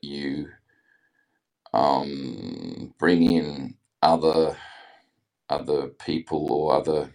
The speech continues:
inspiration, but you link it back to your area of, of, of human expertise. Uh, I think that's great.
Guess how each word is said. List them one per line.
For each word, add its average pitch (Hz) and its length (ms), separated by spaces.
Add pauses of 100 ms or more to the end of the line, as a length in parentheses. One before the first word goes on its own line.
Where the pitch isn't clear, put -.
(680)
inspiration, 76 960
but 76 180
you 78 120
link 82 280
it - 160
back 78 320
to 73 120
your 76 420 (420)
area 71 380
of, 67 120 (180)
of, 69 220 (100)
of 65 200 (180)
human 71 580
expertise. 71 800
Uh, 73 280
I - 40
think 71 180
that's 71 180
great. 76 380